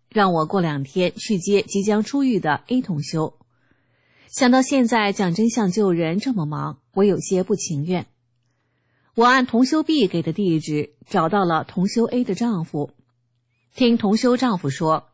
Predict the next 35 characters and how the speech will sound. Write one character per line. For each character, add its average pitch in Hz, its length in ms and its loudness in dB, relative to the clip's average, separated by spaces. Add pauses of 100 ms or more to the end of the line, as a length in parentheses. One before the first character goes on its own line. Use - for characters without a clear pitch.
(300)
街 349 200 2
道 311 200 4
准 160 180 -2
备 180 140 0
出 262 240 -2
车 277 300 0
去 202 260 -2
监 254 300 2
狱 247 160 2
接 202 340 0
同 175 180 -4
修 240 180 0
A 277 220 -2
到 185 160 -2
社 147 240 -6
区， - 380 -4 (720)
我 175 120 2
才 190 160 0
意 180 140 2
识 170 180 -2
到 165 260 4
问 190 200 0
题 175 180 -6
的 156 180 -2
严 147 160 -4
重 165 180 -4
性。 151 300 -6 (1300)
同 226 160 4
修 254 220 4
A 262 180 2
出 285 180 0
狱 247 120 2
的 160 100 -2
当 175 220 -2
天， 185 380 -4